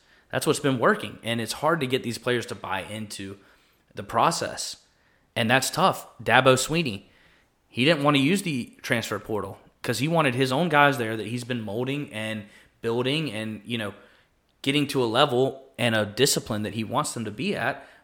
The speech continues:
But even he's suffering from it because that's just not the way it is. You have to adapt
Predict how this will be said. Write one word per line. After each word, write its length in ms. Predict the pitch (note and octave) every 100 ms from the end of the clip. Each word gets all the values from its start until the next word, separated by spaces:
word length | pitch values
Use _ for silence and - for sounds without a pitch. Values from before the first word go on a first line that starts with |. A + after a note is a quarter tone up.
| -
But 160 | A2+
even 200 | A#2+ D3
he's 220 | C3+ -
suffering 340 | - G2+ F2 -
from 220 | F2 C2+
it 100 | - _
because 540 | A2+ A2 A#2 A2 - - _
that's 200 | G#2+ -
just 160 | A#2 A#2
not 160 | A2+
the 60 | G#2+
way 140 | G#2
it 80 | G#2
is. 240 | A#2 G#2 -
You 80 |
have 200 | G#2 G#2 -
to 80 |
adapt 480 | G2+ G#2 A#2 C#3+ -